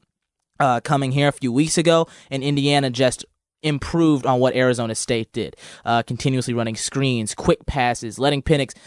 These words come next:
build up a rhythm, some quick completions, keep going. I think at one point he had, what, like, twenty-two straight completions? Uh, that is what they did to continuously hurt the defense, kept moving yardage, kept getting first downs, kept getting up the field,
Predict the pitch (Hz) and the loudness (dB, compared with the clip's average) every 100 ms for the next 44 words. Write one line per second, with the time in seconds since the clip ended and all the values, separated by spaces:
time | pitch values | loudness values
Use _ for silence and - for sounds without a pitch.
0 | - _ _ _ 151 156 151 135 117 117 | -20 _ _ _ 2 4 2 0 -4 -6
1 | 92 98 123 - 170 - 135 - 131 - | -8 -12 -12 -2 -2 -2 -8 -6 -8 -8
2 | 110 101 - 156 123 131 123 170 190 139 | -12 -12 -8 -6 0 0 0 -2 2 2
3 | 147 151 131 131 113 98 69 - - 160 | 0 -2 -2 -2 -2 -2 -4 -8 -4 0
4 | 160 151 156 151 135 147 - 151 - 139 | 0 0 -4 -4 -2 -2 0 -4 0 -2
5 | 147 180 185 - _ - - 127 123 117 | -2 -4 -8 -14 _ -20 -4 0 2 2
6 | - - _ _ - _ - 127 160 175 | -2 -8 _ _ -20 _ -8 -2 0 0
7 | 160 156 143 131 143 127 117 - 143 135 | 0 0 0 2 0 -2 -8 -4 -2 -2
8 | 123 123 139 - 117 104 127 - 151 151 | -4 0 -2 -2 -8 -4 -6 -2 -2 -4
9 | - - - - 156 160 156 143 127 120 | -10 -20 -16 -2 0 2 0 0 0 0
10 | 117 - 147 143 147 139 - 127 - 117 | -2 -2 -4 -2 -2 -2 -2 -4 -2 -2
11 | 120 147 139 127 123 - 107 - 151 135 | -2 -4 -2 -2 -2 -6 -6 0 2 2
12 | 113 | 0